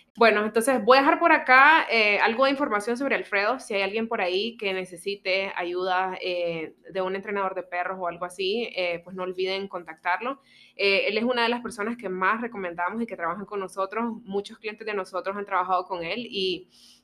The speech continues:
y ha funcionado bastante bien todo. Entonces, eh, no olviden que en este proceso siempre busquen un profesional.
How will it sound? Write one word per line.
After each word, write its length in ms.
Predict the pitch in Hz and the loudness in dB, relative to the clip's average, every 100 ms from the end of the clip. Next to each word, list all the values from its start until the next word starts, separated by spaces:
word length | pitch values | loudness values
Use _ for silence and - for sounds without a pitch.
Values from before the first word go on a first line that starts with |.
| _ | _
y 60 | 208 | 0
ha 80 | |
funcionado 400 | 202 233 233 208 | 2 0 2 2
bastante 400 | 208 226 208 208 | 2 0 -6 -4
bien 220 | 185 185 190 | -2 -2 0
todo. 400 | 190 254 269 254 | 0 2 -2 -4
Entonces, 680 | 196 190 180 170 208 208 208 | -10 -6 -6 -4 -4 -2 -2
eh, 360 | - 190 180 170 | 0 4 2 0
no 120 | 190 214 | -2 -2
olviden 360 | 208 220 240 | 0 0 0
que 100 | 233 | 0
en 60 | 190 | -4
este 160 | 190 | -6
proceso 480 | - 214 208 202 220 | -8 -4 -2 -2 -4
siempre 420 | 208 202 196 202 | -2 -2 0 0
busquen 260 | 196 180 202 | -2 -2 -2
un 100 | 196 | -4
profesional. 680 | 196 202 196 165 160 208 | -4 -8 -8 -6 -4 -4